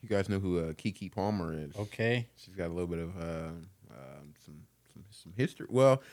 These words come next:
Speaker 1: she got a little bit of history. I don't know if you ever seen, like, True Jackson M V P. That show was lit back in the day.
Speaker 2: That sounds really familiar. I don't remember what it is,
Speaker 1: Yeah.
Speaker 2: but, but what's, what's up with her?
Speaker 1: Okay, so I guess she was at, like, a, uh, like, a show, I think, or it was, like, some
Speaker 2: Mm.
Speaker 1: type of concert type thing.
Speaker 2: Yeah.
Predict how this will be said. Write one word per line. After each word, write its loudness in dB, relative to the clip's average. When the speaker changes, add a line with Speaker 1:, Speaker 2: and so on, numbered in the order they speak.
Speaker 1:
she 4
got 8
a 10
little 8
bit 12
of 10
history. 6
I 10
don't 8
know 8
if 2
you 10
ever 6
seen, 2
like, 4
True 0
Jackson 6
M 2
V 4
P. 2
That 4
show 6
was 6
lit 2
back -2
in -6
the -8
day. -8
Speaker 2:
That 8
sounds 4
really 4
familiar. 0
I 0
don't 4
remember 6
what 6
it 2
is, 4
Speaker 1:
Yeah. 6
Speaker 2:
but, 2
but 4
what's, 2
what's -2
up 0
with -2
her? -4
Speaker 1:
Okay, 8
so 10
I 4
guess 6
she 4
was 2
at, 8
like, 4
a, 4
uh, 4
like, -4
a -10
show, 8
I 6
think, 2
or 8
it 6
was, 6
like, 6
some 2
Speaker 2:
Mm. 2
Speaker 1:
type 4
of -8
concert 2
type -2
thing. 0
Speaker 2:
Yeah. 0